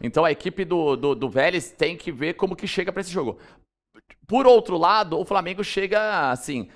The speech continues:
acredito eu que neste momento de temporada, no ápice da sua forma física, no ápice da sua forma técnica. O Dorival Júnior praticamente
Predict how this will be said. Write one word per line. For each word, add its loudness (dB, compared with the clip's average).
acredito -2
eu 2
que -10
neste -6
momento -8
de -14
temporada, 0
no 4
ápice 4
da -2
sua -2
forma -2
física, -8
no -4
ápice 0
da 0
sua -4
forma -2
técnica. -6
O -12
Dorival 2
Júnior -2
praticamente -4